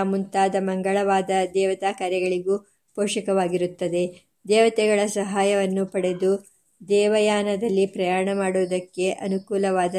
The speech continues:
ಸಮಯವಾದ್ದರಿಂದ ಅದನ್ನು ದೇವತೆಗಳ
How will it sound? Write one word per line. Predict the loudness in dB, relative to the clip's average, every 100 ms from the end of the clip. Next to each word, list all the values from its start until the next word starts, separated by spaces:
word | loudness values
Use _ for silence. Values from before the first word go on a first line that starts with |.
| -4
ಸಮಯವಾದ್ದರಿಂದ | -6 -6 -2 -2 -2 -2 -4 -4 -6 -4 -6 -8 _ _ -6
ಅದನ್ನು | 0 2 2 2
ದೇವತೆಗಳ | 2 2 0 0 0